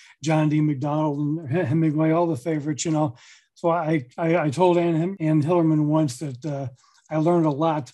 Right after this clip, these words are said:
from her father, uh, of how he did, uh, you know, description. So I learned a lot of, uh, dialogue from Parker and so forth on down the line. But you don't really have to have a background, I don't think, if you love something enough to wanna do it.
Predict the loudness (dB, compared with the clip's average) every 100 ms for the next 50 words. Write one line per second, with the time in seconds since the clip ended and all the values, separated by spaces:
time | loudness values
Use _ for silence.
0 | _ -4 -2 -2 -2 0 0 0 -4 -6
1 | -12 _ _ _ -8 -6 -6 -6 -6 -2
2 | -2 0 -2 -2 -2 -4 -4 -6 -6 -10
3 | -14 -16 -6 -4 -4 -6 -10 -14 _ _
4 | _ -14 -4 -2 0 0 0 -6 -10 -16
5 | _ _ _ -8 -4 -2 0 2 2 2
6 | 2 0 0 -2 -6 -12 _ _ _ -14
7 | -14 -14 -10 0 2 4 4 4 2 0
8 | -4 -4 -2 0 -2 -2 -4 -4 -4 -4
9 | -4 -4 -6 -2 0 0 0 0 0 0
10 | 0 -2 -6 -10 _ 0 2 4 2 2
11 | 0 -2 -2 -2 -2 -2 -2 -2 0 0
12 | 0 0 0 0 -2 0 0 0 -2 -2
13 | 0 -2 -2 -4 -2 0 2 2 0 -4
14 | -8 -2 0 0 -2 -2 0 0 -2